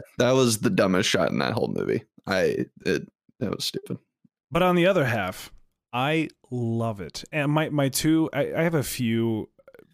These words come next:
Speaker 2: favorite
Speaker 1: It
Speaker 2: holding
Speaker 1: just
Speaker 2: shots.
Speaker 1: seemed very corny to me. I didn't like it. I don't know.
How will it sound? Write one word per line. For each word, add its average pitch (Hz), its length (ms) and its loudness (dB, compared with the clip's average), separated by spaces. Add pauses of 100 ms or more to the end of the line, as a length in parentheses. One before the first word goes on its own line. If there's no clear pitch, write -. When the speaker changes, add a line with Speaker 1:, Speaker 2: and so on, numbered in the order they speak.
(140)
Speaker 2:
favorite 107 420 -2
Speaker 1:
It 123 80 6
Speaker 2:
holding 139 80 6
Speaker 1:
just 107 220 2
Speaker 2:
shots. - 260 0
Speaker 1:
seemed 110 340 4
very 90 460 2 (120)
corny 85 420 0 (300)
to - 100 -4
me. 104 240 -2 (460)
I 69 100 -2
didn't - 240 -4
like - 200 -8
it. - 140 -10 (460)
I - 40 -10
don't - 200 -10
know. - 80 -6